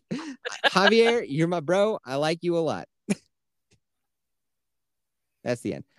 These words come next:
I always used to bash on Javier 'cause he collects Funko Pops. Oh, so did Cody.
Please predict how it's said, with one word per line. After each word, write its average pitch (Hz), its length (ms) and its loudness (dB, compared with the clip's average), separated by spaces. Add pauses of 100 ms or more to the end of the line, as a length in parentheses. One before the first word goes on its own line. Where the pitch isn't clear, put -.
I 147 100 4
always 160 260 6
used 135 140 0
to 120 60 -4
bash 107 300 -2
on 98 140 -4
Javier 98 320 -2
'cause 120 120 -6
he 131 240 -6
collects 131 320 -2
Funko 104 340 -4
Pops. 151 280 -8
Oh, 196 100 6
so 170 160 4
did 151 120 2
Cody. 170 320 0